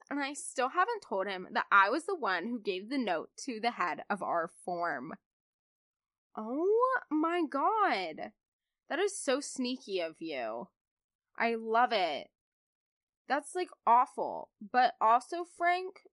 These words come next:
maybe you des-, maybe Frank deserves it, okay? Um, that was really creepy. I was just sitting here and, um, my Google Home, like, thing just went off.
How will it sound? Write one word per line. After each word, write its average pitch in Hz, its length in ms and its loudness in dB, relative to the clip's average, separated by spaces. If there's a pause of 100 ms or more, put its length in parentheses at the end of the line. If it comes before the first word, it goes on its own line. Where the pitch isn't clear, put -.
maybe 233 380 -2
you 311 300 -2
des-, 254 240 -6 (1160)
maybe 285 320 -2
Frank 226 260 -6
deserves 180 480 -8
it, - 260 -6 (180)
okay? 233 600 -8 (520)
Um, 285 800 -4 (1400)
that 220 140 -2
was 285 180 -12 (120)
really 175 240 -10
creepy. 170 420 -12
I - 120 -8
was 226 120 -10
just 302 220 -14
sitting 196 260 -10
here 226 380 -12 (120)
and, 180 340 -8
um, 165 520 -10 (1600)
my 208 220 -10 (100)
Google 202 340 -4
Home, 180 460 -10 (140)
like, 233 340 -14
thing 277 300 -14
just 294 220 -16
went 320 160 -8
off. 320 240 -12